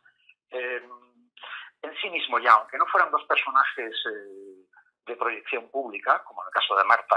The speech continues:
y como, como lo ha sido durante mucho tiempo Olga, yo creo que dilucidar en las redes,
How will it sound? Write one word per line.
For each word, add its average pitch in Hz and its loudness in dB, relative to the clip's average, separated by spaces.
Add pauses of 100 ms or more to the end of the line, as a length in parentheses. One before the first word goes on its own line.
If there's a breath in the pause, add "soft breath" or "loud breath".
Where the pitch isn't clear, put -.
y 95 -12
como, 80 -6
como - -8
lo 87 6
ha 95 10
sido 92 -2
durante 85 -2
mucho - -6
tiempo 90 -4
Olga, 104 4 (760 loud breath)
yo 151 2
creo 165 -2
que 151 -4
dilucidar 120 -2
en 160 -6
las 139 0
redes, 143 -4